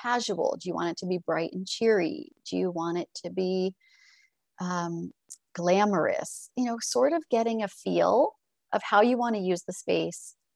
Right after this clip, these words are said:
what you want the space to look like, and who uses the space. And then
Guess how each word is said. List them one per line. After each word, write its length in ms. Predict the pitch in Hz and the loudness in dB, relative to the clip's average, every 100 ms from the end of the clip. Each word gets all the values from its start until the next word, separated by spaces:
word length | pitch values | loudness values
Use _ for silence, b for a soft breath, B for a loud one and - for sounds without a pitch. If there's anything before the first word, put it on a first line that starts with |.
| _ | _
what 300 | 180 180 202 | -2 0 2
you 100 | 214 | 2
want 160 | 196 - | 0 -2
the 60 | |
space 280 | 190 185 180 | -2 -2 -2
to 60 | - | 0
look 160 | 180 - | -2 0
like, 260 | 180 175 175 _ _ _ - | 2 2 0 _ _ _ -8
and 100 | 190 - | -8 -4
who 140 | 240 226 | 0 0
uses 420 | 175 170 170 160 165 | 0 -2 -2 -6 -8
the 80 | |
space. 500 | 165 - - - - _ _ _ _ _ _ | -12 -8 -8 -8 -20 _ _ _ _ _ _
And 240 | 226 208 185 | -4 0 2
then 420 | 175 170 202 | 4 4 2